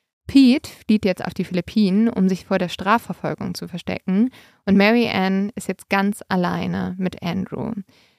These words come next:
Sie muss das Haus verkaufen und ihr bleiben weniger als eintausend Dollar im Monat, die sie fast vollständig in Andrews Bildung investiert.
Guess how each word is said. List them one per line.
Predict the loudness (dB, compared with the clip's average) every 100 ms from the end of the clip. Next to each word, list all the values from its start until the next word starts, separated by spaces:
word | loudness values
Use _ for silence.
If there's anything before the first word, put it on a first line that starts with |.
| _ 4
Sie |
muss | 4 6
das | 2 4
Haus | 2 2
verkaufen | -4 -4 -4 -2 0 0 0
und | -2 -2
ihr | -2
bleiben | -2 0 0
weniger | 2 0 -2 -4
als | -6 -4
eintausend | 0 0 0 0 0 0
Dollar | -2 -2 -2
im | -2
Monat, | -2 -2 -4 -6 _
die | -8
sie | -6
fast | -6 -8 -8 -10
vollständig | -2 0 0 -6 -6 -6 -8 -6
in | -6 -4
Andrews | -4 -6 -6 -6
Bildung | -2 -2 -2 -4
investiert. | -6 -8 -10 -12 -12 -12 -14